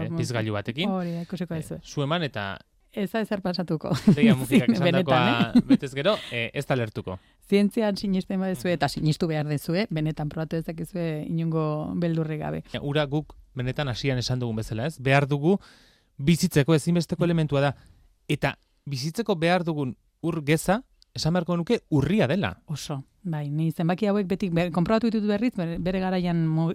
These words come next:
Speaker 2: mugitzen nituen umeekin egiten genituenean tailerrak eta bar, eta benetan bildurgarria dira. E, ehuneko laurogeita hamazazpi koma bost ozeanoetan eta ur gazia dela esan dezakegu, itsasoetan, hori hasteko.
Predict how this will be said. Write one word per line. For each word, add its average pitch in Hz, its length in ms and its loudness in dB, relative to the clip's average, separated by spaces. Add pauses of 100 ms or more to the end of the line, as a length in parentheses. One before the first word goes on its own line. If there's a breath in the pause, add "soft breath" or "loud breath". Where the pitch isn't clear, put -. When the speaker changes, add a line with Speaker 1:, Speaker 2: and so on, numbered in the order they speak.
Speaker 2:
mugitzen 175 420 -2
nituen 170 400 -2
umeekin 175 500 0
egiten 165 280 -2
genituenean 160 720 -2
tailerrak 160 400 -4
eta 160 140 -6
bar, 196 120 -6 (320 loud breath)
eta 160 140 -6
benetan 165 480 -2
bildurgarria 156 600 -4
dira. 151 200 -6 (460 loud breath)
E, 170 320 0
ehuneko 226 380 0
laurogeita 165 520 0
hamazazpi 160 760 -2
koma 143 400 0
bost 196 480 0 (180)
ozeanoetan 226 960 0
eta 160 240 -2
ur 180 140 0
gazia 175 460 -2
dela 185 180 0
esan 160 200 -2
dezakegu, 135 560 -8
itsasoetan, 147 720 -4
hori 196 260 -2
hasteko. - 600 -6